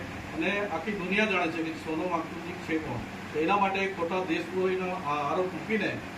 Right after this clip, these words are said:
અમારી જે આદિવાસી સમાજની જે લડત છે, છઠ્ઠી અનુસૂચિ લેહ લદ્દાખ લાગુ, લેહ લદ્દાખમાં લાગુ કરવાની, એને ખતમ કરવા માટેનું કાવતરું છે. એના માટે અમારી ખાસ રજૂઆત છે.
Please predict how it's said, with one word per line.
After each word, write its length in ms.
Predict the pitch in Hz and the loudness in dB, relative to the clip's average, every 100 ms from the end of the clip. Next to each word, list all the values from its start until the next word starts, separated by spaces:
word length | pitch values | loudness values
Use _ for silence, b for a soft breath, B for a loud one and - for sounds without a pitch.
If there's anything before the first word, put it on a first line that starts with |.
| - - 143 | -10 -6 -2
અમારી 240 | 160 185 | 2 4
જે 180 | 185 190 | 4 4
આદિવાસી 440 | 180 - 196 185 | 4 4 2 2
સમાજની 500 | 185 160 160 175 170 | -2 0 2 2 0
જે 140 | 165 170 | -2 0
લડત 260 | 151 165 | 0 0
છે, 160 | 165 165 | 0 -4
છઠ્ઠી 400 | - 143 - 190 | -4 -6 -4 -4
અનુસૂચિ 500 | 175 160 160 175 175 - - - 147 | -4 -4 -4 -4 -4 -6 -8 -6 0
લેહ 200 | 160 165 | 2 2
લદ્દાખ 200 | 160 170 156 156 143 | 2 2 0 -2 0
લાગુ, 420 | 147 - 143 143 | 0 -2 -4 0
લેહ 120 | 165 | 0
લદ્દાખમાં 380 | 165 160 160 151 | 2 0 0 0
લાગુ 180 | 135 - | 0 0
કરવાની, 640 | 151 131 120 120 - - - 156 | 0 0 -2 -4 -6 -10 -4 0
એને 320 | 190 208 208 208 - | 4 6 6 0 -6
ખતમ 220 | - 196 | -2 0
કરવા 280 | 196 190 185 | 0 2 2
માટેનું 360 | 185 175 160 - | 4 2 0 0
કાવતરું 460 | 156 165 175 165 | 2 2 0 -2
છે. 100 | 180 | 0
એના 120 | 165 170 | 0 2
માટે 240 | 165 165 | 0 0
અમારી 200 | 156 160 | 0 -2
ખાસ 220 | 156 156 156 | 0 -2 -2
રજૂઆત 320 | 151 156 156 | 0 0 0
છે. 160 | 156 | 0